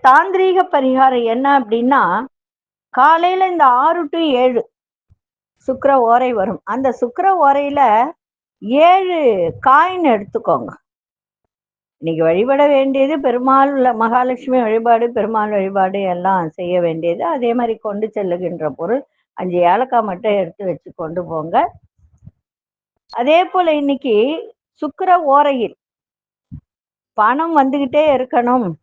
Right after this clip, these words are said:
தடையின்றி வரணும் அப்படின்னா, ஏழு காயின் எடுத்துக்கோங்க. அந்த காயினை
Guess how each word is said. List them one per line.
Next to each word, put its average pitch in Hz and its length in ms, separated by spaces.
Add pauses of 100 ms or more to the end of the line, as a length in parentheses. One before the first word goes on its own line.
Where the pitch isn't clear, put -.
(280)
தடையின்றி 254 760
வரணும் 226 360 (180)
அப்படின்னா, 220 520 (1160)
ஏழு 339 220 (120)
காயின் 294 400
எடுத்துக்கோங்க. 175 580 (760)
அந்த 269 140 (160)
காயினை 277 480